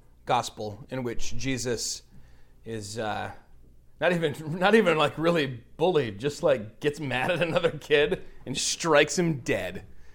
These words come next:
then brings him back to life. All, all of these things, I think, are good to think about. And, and even the ones where we're like, "Uh, well," I mean,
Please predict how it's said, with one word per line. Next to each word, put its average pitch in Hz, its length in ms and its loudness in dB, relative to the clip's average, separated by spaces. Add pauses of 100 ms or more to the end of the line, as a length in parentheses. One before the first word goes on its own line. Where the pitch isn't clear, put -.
(260)
then 135 160 -4
brings 151 220 -2
him 156 80 -4
back 147 200 0
to - 80 -8
life. - 240 -10 (200)
All, 247 300 8
all 277 240 8
of 240 100 8
these 202 220 0
things, 180 260 2
I 165 60 2
think, 190 160 4
are 170 100 8
good 165 260 2
to 156 80 -6
think 185 200 0
about. 92 340 -2 (180)
And, 165 240 4
and 180 260 4
even 220 240 2
the 190 80 4
ones 185 240 4
where 175 100 4
we're 165 140 2
like, 139 340 2
"Uh, 196 640 -2
well," 165 420 6
I 160 140 2
mean, 156 180 -2